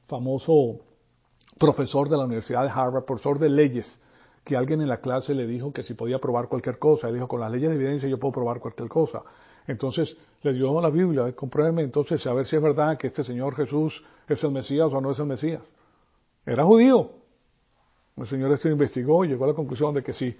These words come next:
<laughs> Jesús es el Mesías. Y después le escribió carta a todas las personas. Eso fue una cosa increíble porque utilizó todas las leyes de evidencia y llegó a la conclusión, eh,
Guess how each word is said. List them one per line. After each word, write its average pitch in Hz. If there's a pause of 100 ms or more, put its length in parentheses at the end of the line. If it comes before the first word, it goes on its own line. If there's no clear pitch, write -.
(160)
<laughs> -
Jesús 143
es -
el 180
Mesías. 117 (540)
Y 151
después 160
le 170
escribió 160
carta 170
a 139
todas 165
las 165
personas. 170
Eso 165
fue 170
una 156
cosa 151
increíble 147
porque 131
utilizó 139
todas 185
las 165
leyes 165 (340)
de 131
evidencia 220 (180)
y 151
llegó 127
a 175
la 190
conclusión, 196 (360)
eh, 131